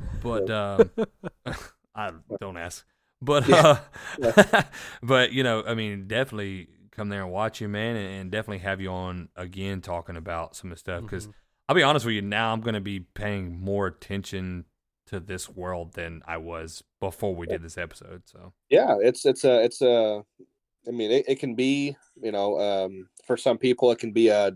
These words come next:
Speaker 2: a daily hobby or a daily obsession, you know. And
Speaker 3: Yeah, I ju-, I just
Speaker 2: uh,
Speaker 3: feel personally more informed thanks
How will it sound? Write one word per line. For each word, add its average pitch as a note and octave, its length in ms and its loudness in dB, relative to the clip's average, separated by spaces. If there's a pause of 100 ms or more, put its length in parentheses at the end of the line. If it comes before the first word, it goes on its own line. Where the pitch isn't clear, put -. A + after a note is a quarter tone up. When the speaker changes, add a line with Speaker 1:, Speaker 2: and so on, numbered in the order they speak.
Speaker 2:
a G2 80 -6
daily A2 340 4
hobby A2 380 4
or G#2 100 4
a F#2 60 2
daily G2+ 280 2
obsession, F#2 600 -2
you F2 80 -20
know. F2 220 -8
And F2 180 -14
Speaker 3:
Yeah, A#2 100 -12 (300)
I D3+ 80 -6
ju-, F3 160 -12
I F3+ 80 4
just E3 140 0
Speaker 2:
uh, - 0 -
Speaker 3:
feel C3 160 -2
personally B2+ 360 -4
more A#2+ 160 -6
informed C3 440 -8 (220)
thanks A#2 220 -14